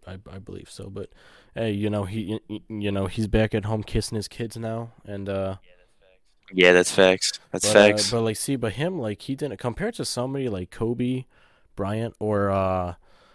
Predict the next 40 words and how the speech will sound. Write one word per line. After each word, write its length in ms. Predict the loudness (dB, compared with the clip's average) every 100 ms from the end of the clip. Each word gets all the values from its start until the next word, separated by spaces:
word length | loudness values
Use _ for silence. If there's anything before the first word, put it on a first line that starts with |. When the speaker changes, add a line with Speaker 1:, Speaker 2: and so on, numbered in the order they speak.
| _ _ -8
Speaker 1:
or, 200 | -4 -2
like, 200 | -4 -6
M 200 | -8 -8
J, 200 | -8 -8
you 100 | -8
know, 200 | -8 -6
like, 260 | -8 -10 -12 -10
like, 220 | -8 -8
they 140 | -6 -6
retire, 580 | -6 -8 -6 -4 -6 -8
you 160 | -10
know, 300 | -10 -12 -14 -14
with, 160 | -12
with 180 | -10 -12
fucking 400 | -10 -12 -12 -12
open 260 | -12 -10 -12
arms, 280 | -12 -16 -16
you 80 | -16
know, 160 | -12
they're 120 | -12
like, 140 | -12 -8
"Hell 240 | -6 -6
yeah," 140 | -8 -10
you 120 | -10
know, 120 | -10 -10
"Great 300 | -8 -8 -8
last 280 | -10 -10
game." 200 | -10 -10 -12 -20 -20 -20 _
Fucking 300 | -12 -8 -10
Tom 280 | -6 -8 -4
Brady, 260 | -4 -4 -6
bro, 180 | -6
he's 140 | -6 -6
like, 200 | -8 2
Speaker 2:
Yeah. 300 | 6 6 4 -10 -20 -20 _ -20 -20 -20 _ 2
Speaker 1:
"All 60 |
right." 340 | 6 6 6 2
<laughs> 0 |
All 80 | 2
right, 300 | 4 2